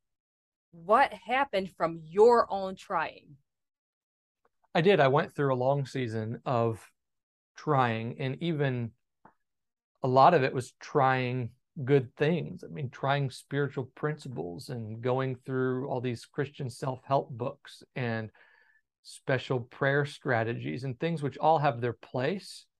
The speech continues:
Speaker 2: but none of them can replace the grace of God and the power of God at work in your life. And so I really went through a time of making my Christian life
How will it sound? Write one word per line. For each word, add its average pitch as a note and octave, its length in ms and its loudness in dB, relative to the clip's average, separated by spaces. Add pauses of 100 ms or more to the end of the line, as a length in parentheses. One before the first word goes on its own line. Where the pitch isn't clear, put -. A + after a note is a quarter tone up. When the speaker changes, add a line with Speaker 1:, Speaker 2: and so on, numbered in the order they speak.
(800)
Speaker 2:
but E3 140 -4
none D#3 240 2
of D#3 120 0
them C3+ 200 0
can B2+ 240 -4
replace B2 1200 -4 (960)
the C#3+ 80 -2
grace B2+ 340 -2
of A#2 120 -8
God A#2+ 280 2
and A#2 80 -4
the A2 60 -6
power A2+ 240 0
of A2 100 -6
God A2+ 200 -2
at - 80 -8
work A#2+ 240 -8
in A2+ 100 -10
your G2+ 140 -12
life. C#3+ 320 -12 (1080)
And A#2 500 -2 (800)
so C3+ 420 -2
I E3+ 460 4 (100)
really C#3+ 380 -2
went B2+ 280 -4
through B2 160 -4
a A2+ 60 -6
time C#3+ 420 0
of A2+ 140 -4
making B2 380 -4
my A#2 120 -4
Christian B2+ 380 -8
life A#2+ 300 -2